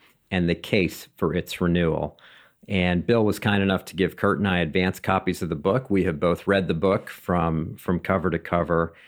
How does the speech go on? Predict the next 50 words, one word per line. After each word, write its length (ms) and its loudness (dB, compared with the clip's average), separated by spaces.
And 160 2
it's 200 -2
really 220 4
one 220 0
of 280 -2
the 80 0
most 240 0
terrific 460 0
things 520 -4
to 120 -4
talk 320 0
about 480 -2
your 160 2
experiences 560 -2
in 80 -2
the 60 -2
State 260 -2
Department 420 -4
and 80 -2
where 160 2
we 160 0
are 360 -2
just 380 -10
in 120 -6
this 160 -6
period 400 -2
in 160 -4
our 140 0
history. 500 -2
Uh, 200 -2
Bill, 220 0
thank 320 0
you 320 0
for 300 0
joining 400 2
us. 160 -2
Thank 220 0
you 80 2
for 120 -2
your 120 4
leadership 520 0
of 100 0
the 40 -2
department. 480 0
Thank 240 0
you 80 0
for 240 -2
your, 460 -2
uh, 180 -4
mentorship 680 -2